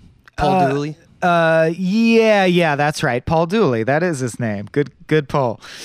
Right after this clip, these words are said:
Speaker 2: So Paul Dooley is trying to gloss over the fact that the dad died. You know, he's at
Speaker 1: Yeah.
Speaker 2: home with his family. "Oh, do you know the joke I'm gonna
Speaker 1: <laughs> I
Speaker 2: say?"
Speaker 1: know the joke,
Speaker 2: <laughs> And he
Speaker 1: yeah.
Speaker 2: goes, they're talking about the tragedy of the death, and he goes, "Yes, yes, but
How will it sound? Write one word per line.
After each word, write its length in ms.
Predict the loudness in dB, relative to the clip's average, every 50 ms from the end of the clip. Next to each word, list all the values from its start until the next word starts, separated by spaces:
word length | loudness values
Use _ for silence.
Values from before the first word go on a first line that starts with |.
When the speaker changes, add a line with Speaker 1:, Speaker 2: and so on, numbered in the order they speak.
| -20 -14 -12
Speaker 2:
So 320 | -4 0 2 2 2 0
Paul 340 | -2 -2 0 2 2 2 0
Dooley 600 | 0 0 2 2 4 4 4 4 2 2 0 0 0
is 320 | 2 2 2 0 -2 -6
trying 260 | -4 -2 -2 -2 0
to 60 | -2 -2
gloss 420 | 0 0 2 2 2 0 0 0 0
over 260 | 0 2 2 0 0
the 120 | -2 -2
fact 400 | -2 0 -2 0 0 -2 -4 -4 -2
that 340 | -2 0 0 -2 -4 -4 -6
the 80 | -4
dad 380 | -2 -2 -2 0 0 -2 -4 -4
died. 400 | -4 -2 -2 0 -2 -2 -2 -2
You 80 | -2
know, 160 | -2 0 0 0
he's 260 | -2 -2 -2 -2 -2
at 100 | 0 0
Speaker 1:
Yeah. 80 | 0
Speaker 2:
home 180 | 0 0 0 0
with 100 | 0 -2
his 160 | -2 -4 -4
family. 500 | -4 -2 -2 0 0 0 0 0 0 2
"Oh, 200 | 2 2 2 2 0
do 60 | 0
you 80 | 0
know 140 | 0 0 0
the 80 | -2 -2
joke 300 | -2 0 0 0 0 -2
I'm 120 | -4 -4 -2
gonna 160 | -2 -2 -2
Speaker 1:
<laughs> 0 |
I 20 |
Speaker 2:
say?" 260 | -4 -2 0 0 0
Speaker 1:
know 140 | 0 -2 -6
the 80 | -6 -8
joke, 380 | -6 -6 -6 -6 -8 -8 -4 -2
Speaker 2:
<laughs> 40 | -2
And 100 | -2 0 0
he 80 | -2 -2
Speaker 1:
yeah. 340 | -2 -2 0 0 0 0 0
Speaker 2:
goes, 240 | -4 -10 -12 -16 -16 -16 -16 -14 -12 -12 -10 -10 -10 -10 0
they're 180 | 0 0 0 2
talking 420 | 0 0 0 0 0 -2 0 0
about 560 | 0 2 2 2 2 4 2 0 0 _ -4 -4
the 100 | -4 -2
tragedy 600 | 0 0 0 2 2 0 0 -2 0 0 0 0
of 140 | 0 -2 -4
the 60 | -8
death, 460 | -4 -2 0 0 2 0 -2 -2 -6
and 100 | -8 -6
he 80 | -6 -6
goes, 420 | -2 -2 -2 0 0 -2 -4 -8 -8
"Yes, 400 | -4 0 2 2 2 0 -2 -2
yes, 440 | 0 2 2 2 2 0 -2 -6 -12
but 400 | -4 -2 0 0 0 0 _